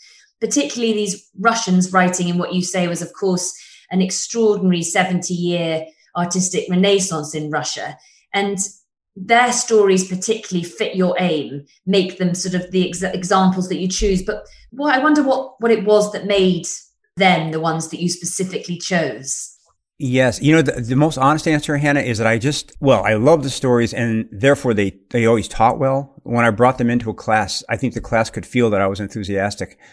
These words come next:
Speaker 2: So over the years, these seven stories were the ones that always lit the classroom up. You know, I would sort of,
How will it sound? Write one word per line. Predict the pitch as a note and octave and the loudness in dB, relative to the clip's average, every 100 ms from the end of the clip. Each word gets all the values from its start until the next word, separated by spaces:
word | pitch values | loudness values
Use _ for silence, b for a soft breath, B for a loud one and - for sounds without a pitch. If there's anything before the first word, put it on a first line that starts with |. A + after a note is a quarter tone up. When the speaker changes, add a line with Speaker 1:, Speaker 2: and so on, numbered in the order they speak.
| b b _ | b b _
Speaker 2:
So | - - C3 B2 A#2+ | -8 0 6 6 6
over | - C3+ | 4 4
the | C3+ | 4
years, | A#2+ A#2 D3 B2 G#2+ | 4 4 4 4 2
these | B2+ C#3 - | 2 2 0
seven | C3+ B2+ A#2+ | 0 2 0
stories | - G#2 F#2+ | 0 -2 -2
were | G2+ | -2
the | G2+ | -2
ones | G2+ G2+ | -2 -2
that | G#2 | -2
always | A2 A2 F#2+ | 0 0 0
lit | G#2 G2+ | -4 -6
the | |
classroom | F#2+ G#2+ F#2+ - F#2 | -6 -4 -4 -6 -10
up. | - - - | -8 -10 -6
You | A#2 | -2
know, | G#2 | 0
I | G2 | 2
would | A#2 A#2+ | 0 -2
sort | - B2+ | 0 2
of, | G#2 | 2